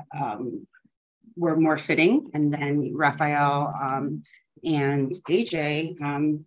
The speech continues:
select, hand selected these sizes, and we decided to launch with six sizes, um, which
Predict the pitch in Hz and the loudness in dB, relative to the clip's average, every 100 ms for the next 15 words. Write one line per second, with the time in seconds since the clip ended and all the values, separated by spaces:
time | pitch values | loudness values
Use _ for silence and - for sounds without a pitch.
0 | _ - - 170 160 151 - 175 175 175 | _ -16 -10 -2 0 -2 -2 0 2 0
1 | 151 156 160 156 156 151 151 151 147 180 | -4 -4 -2 -2 0 0 0 -2 0 6
2 | 185 180 185 175 180 175 165 165 156 - | 6 6 2 0 0 2 2 0 -2 0
3 | 320 - 170 135 131 127 180 - 156 151 | 0 4 4 4 -2 -6 -6 -8 -6 -2
4 | 147 165 165 165 170 - - | 0 0 -2 -6 -6 -10 -10